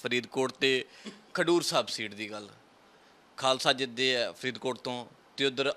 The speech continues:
ਅੰਮ੍ਰਿਤਪਾਲ ਜਿੱਤ ਜਾਂਦੇ ਆ ਖਡੂਰ ਸਾਹਿਬ ਤੋਂ। ਨਾ ਤਾਂ ਉਹਨਾਂ ਦਾ ਕੋਈ ਬੈਕਗ੍ਰਾਉਂਡ ਹੈ,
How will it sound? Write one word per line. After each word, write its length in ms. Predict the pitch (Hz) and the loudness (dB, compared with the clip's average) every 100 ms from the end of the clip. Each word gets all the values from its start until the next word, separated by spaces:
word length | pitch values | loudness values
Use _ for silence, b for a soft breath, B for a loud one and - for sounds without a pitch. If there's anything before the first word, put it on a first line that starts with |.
| - | -2
ਅੰਮ੍ਰਿਤਪਾਲ 460 | 131 139 123 139 135 | -2 -2 2 4 4
ਜਿੱਤ 180 | 123 113 | 4 0
ਜਾਂਦੇ 280 | 127 120 139 | -2 2 0
ਆ 40 | |
ਖਡੂਰ 320 | - 117 110 | 0 -6 -4
ਸਾਹਿਬ 240 | - 107 101 - | -2 -2 -4 -10
ਤੋਂ। 140 | 107 - - | -10 -12 -10
ਨਾ 140 | 117 | -8
ਤਾਂ 140 | 110 123 | -2 -2
ਉਹਨਾਂ 280 | 127 127 127 | 0 -2 0
ਦਾ 80 | |
ਕੋਈ 180 | 131 135 | 0 -2
ਬੈਕਗ੍ਰਾਉਂਡ 640 | 113 117 110 123 123 120 | 0 0 0 -2 -4 -2
ਹੈ, 280 | 117 117 110 | -2 -2 -8